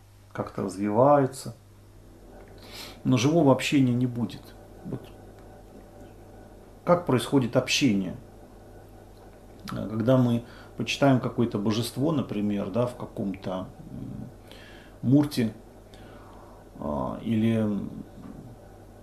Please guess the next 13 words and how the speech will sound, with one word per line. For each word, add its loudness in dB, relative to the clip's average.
ну, 0
в 2
объекте, 0
да, -6
скажем -8
так, -8
то 4
происходит, 0
э, -2
как -4
бы 0
даршан, 4
да, -8